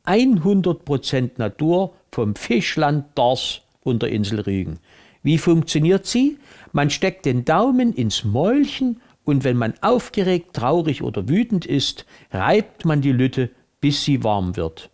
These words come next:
Und dann beginnt die Magie. Es fängt an zu blubbern und zu blubbern, es entstehen kleine Bläschen, die man sich nicht erklären kann, aber die Sorgen sind dann schon mal aufgeteilt. Und ihr kennt doch das bestimmt schon von den Bäumen.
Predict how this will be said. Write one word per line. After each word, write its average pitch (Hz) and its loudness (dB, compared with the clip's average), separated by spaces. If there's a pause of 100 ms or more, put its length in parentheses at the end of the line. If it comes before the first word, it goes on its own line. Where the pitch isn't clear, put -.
(400)
Und 117 0
dann 269 2
beginnt 226 2
die 208 4
Magie. 131 0 (580)
Es 107 -2
fängt 110 -2
an 110 0
zu 117 -2
blubbern 180 2
und 90 -4
zu 107 -2
blubbern, 170 2 (320)
es 110 -2
entstehen 127 0
kleine 131 0
Bläschen, 170 0
die 123 0
man 113 0
sich 117 -4
nicht 160 -2
erklären 165 0
kann, 160 0 (340)
aber 156 2
die 165 2
Sorgen 233 2
sind 190 0
dann 185 2
schon 185 0
mal 175 2
aufgeteilt. 127 -2 (500)
Und 160 2
ihr 180 2
kennt 226 2
doch 175 0
das - -2
bestimmt 139 0
schon 127 0
von 131 0
den 123 0
Bäumen. 147 2